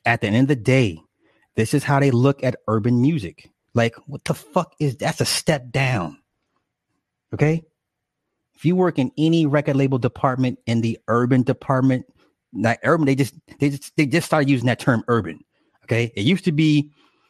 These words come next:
uh, it used to be called the black division. Okay? Period. Every label at one point had a black division. That's what the fuck it was called. It was called black.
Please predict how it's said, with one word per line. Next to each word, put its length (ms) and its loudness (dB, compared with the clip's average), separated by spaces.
uh, 560 0
it 100 -6
used 120 -2
to 60 -4
be 60 -12
called 180 0
the 60 -2
black 440 -2
division. 540 -6
Okay? 360 0
Period. 400 -2
Every 280 0
label 380 0
at 160 0
one 180 2
point 240 -4
had 200 -2
a 120 0
black 540 -4
division. 520 -2
That's 180 -2
what 100 -2
the 60 -4
fuck 220 -4
it 60 -2
was 120 -4
called. 420 -4
It 60 4
was 80 2
called 220 2
black. 480 -2